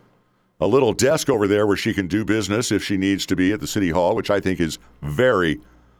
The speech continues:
appropriate. You should have a whole hall for Frank Petro to do his. Anyway, Joan, uh, indicated, uh, Mayor Fall, former Mayor Fall indicated to me that, uh,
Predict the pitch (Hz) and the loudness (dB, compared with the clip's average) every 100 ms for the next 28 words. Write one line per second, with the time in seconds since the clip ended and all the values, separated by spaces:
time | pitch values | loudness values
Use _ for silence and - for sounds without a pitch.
0 | _ _ _ 76 - 123 95 82 73 101 | _ _ _ -4 0 0 0 0 0 0
1 | 92 90 82 80 85 87 127 87 80 - | 0 0 0 0 -2 0 0 0 -2 -4
2 | 85 71 98 95 78 67 73 87 87 180 | -4 -2 -2 -2 -4 -2 -2 -2 -2 0
3 | 156 123 101 - _ _ _ _ _ _ | 2 0 -2 -8 _ _ _ _ _ _
4 | _ _ - 175 190 143 123 113 131 117 | _ _ -2 2 2 2 2 0 0 0
5 | 113 92 123 117 127 139 117 - 120 - | -2 0 -2 -2 0 2 2 0 -2 0
6 | 147 120 101 107 87 - 113 104 107 95 | 0 0 0 0 0 0 0 0 -2 -4
7 | - 104 80 85 95 87 78 73 82 - | 0 0 0 0 0 2 0 -2 -6 -6